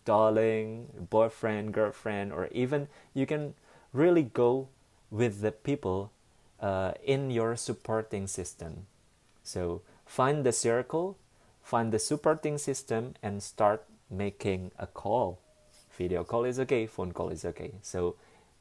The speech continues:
keep maintaining your social life by doing more interactions through technology. That's really good. And of course, the last,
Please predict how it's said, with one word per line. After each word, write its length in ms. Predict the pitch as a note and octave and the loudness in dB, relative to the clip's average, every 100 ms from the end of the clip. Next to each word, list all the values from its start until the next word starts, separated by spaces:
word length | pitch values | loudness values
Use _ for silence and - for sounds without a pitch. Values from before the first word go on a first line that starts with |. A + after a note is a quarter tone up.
| _ - | _ -4
keep 240 | D#3+ D3+ _ _ | -2 -2 _ _
maintaining 880 | A2 A#2+ B2+ C3 - A#2 A2 G#2 A2+ - | -6 -4 -4 -6 -6 -4 -4 -6 -10 -8
your 220 | G2+ F#2+ | -6 -6
social 460 | F#2+ - G2 - F2 | -6 -6 -6 -4 -2
life 380 | E2+ E2 E2 - _ _ _ _ _ _ - | -2 -2 -6 -12 _ _ _ _ _ _ -4
by 380 | F2 E2+ F2 F2 | -2 -2 -4 -2
doing 380 | C3 C3 B2+ A2+ | 2 4 4 0
more 180 | F#2+ F#2+ | -4 -4
interactions 840 | F#2+ F#2 F2+ E2+ - E2 D#2+ - _ _ | -6 -6 -6 -8 -10 -10 -10 -16 _ _
through 540 | - B2 C3+ A2 B2 - _ | -12 2 6 6 4 -2 _
technology. 720 | - E2+ F2+ E2+ D#2 E2+ E2+ - _ _ _ - | -8 -6 -4 -4 -4 -8 -10 -16 _ _ _ -8
That's 160 | E3 | -4
really 220 | C#3+ G2+ F2 | 0 0 0
good. 180 | - - _ - - - - - | -4 -8 _ -20 -20 -20 -12 0
And 120 | B2+ | 0
of 100 | A#2 | 4
course, 280 | C#3+ B2 - | 4 4 -2
the 120 | A#2 | 2
last, 480 | A#2 A#2 - - | 4 2 -4 -10